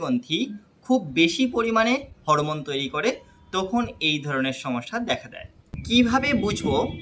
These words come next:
যে আমার থাইরয়েড হয়েছে? এই দুই ধরনের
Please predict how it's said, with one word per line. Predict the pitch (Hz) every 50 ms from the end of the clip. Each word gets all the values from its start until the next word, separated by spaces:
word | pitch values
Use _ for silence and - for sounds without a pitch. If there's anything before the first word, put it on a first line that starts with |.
| - - -
যে | - 165 190
আমার | 196 208 208 - - -
থাইরয়েড | - 156 139 131 127 123 120 -
হয়েছে? | 117 - - - - - - - - - - - - - - - - - - - - - - -
এই | 196 226 262 262 - -
দুই | 202 214 220
ধরনের | - 220 233 240 233 247 254